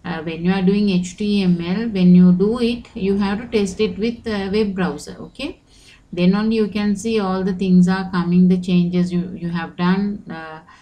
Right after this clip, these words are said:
uh, will come. Okay, this is actually a tag, uh,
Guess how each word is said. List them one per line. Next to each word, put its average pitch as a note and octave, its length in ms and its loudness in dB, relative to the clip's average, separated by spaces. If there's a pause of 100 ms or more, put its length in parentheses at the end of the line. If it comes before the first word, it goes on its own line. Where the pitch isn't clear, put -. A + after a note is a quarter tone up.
(400)
uh, E3 200 -10
will F3+ 160 2
come. F#3+ 380 -4
Okay, G#3+ 280 -8
this F3+ 220 0
is F3+ 160 0
actually E3 580 -6
a D3+ 140 -8
tag, D#3+ 360 -10
uh, D3 360 -12